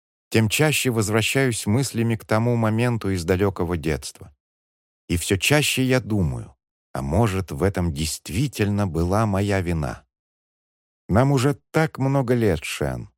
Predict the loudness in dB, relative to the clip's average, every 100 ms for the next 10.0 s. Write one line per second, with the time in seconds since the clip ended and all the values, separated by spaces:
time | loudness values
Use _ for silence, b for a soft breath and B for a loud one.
0 | _ _ _ _ _ _ 0 2 2 4
1 | 4 4 2 0 0 0 0 0 -2 0
2 | -2 -2 -8 -8 -4 -6 -2 -4 -4 -6
3 | -6 -6 -4 -6 -8 -8 -8 -4 -2 0
4 | 0 0 -4 -4 -4 -2 -2 -2 -4 -2
5 | 0 0 0 -2 -2 -2 -4 -2 -4 -8
6 | -14 -20 _ _ _ _ _ _ _ _
7 | _ _ -2 2 4 4 4 4 4 2
8 | 0 0 0 2 2 2 2 2 2 0
9 | 2 2 2 2 2 2 0 -4 -8